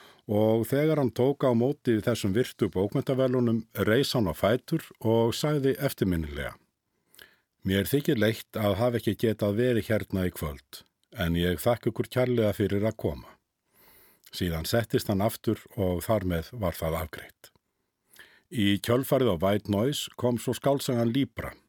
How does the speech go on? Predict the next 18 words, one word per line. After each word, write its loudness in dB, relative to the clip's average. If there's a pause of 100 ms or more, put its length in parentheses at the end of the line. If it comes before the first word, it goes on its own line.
(260)
þar -6
sem -2
fjallað 2
er 2
um 2
hinn -2
víðfræga 0
Lee -2
Harvey 2
Oswald, -4 (380)
morðingja 0
John 0
F -4
Kennedy. -2 (1600)
Bókin 4
vakti 2
mikið 2
umtal, -2